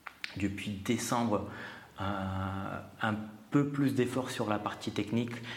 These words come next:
et essayer de corriger beaucoup plus d'erreurs que d'habitude, en se disant que voilà, euh, il y aura par mois,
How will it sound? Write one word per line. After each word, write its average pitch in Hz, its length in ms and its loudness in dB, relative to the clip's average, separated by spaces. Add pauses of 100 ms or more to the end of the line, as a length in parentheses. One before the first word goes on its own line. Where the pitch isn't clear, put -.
(160)
et 101 100 2
essayer 104 380 4
de 98 380 2
corriger 101 560 2
beaucoup 101 300 -2
plus 104 260 2
d'erreurs 101 400 2
que - 140 -4
d'habitude, 98 560 2
en 98 160 0
se - 20 -4
disant 101 300 2
que 98 100 -4
voilà, 98 300 0 (480)
euh, 95 320 0
il 101 160 2
y 104 40 4
aura 104 360 2
par 117 180 4
mois, 113 300 2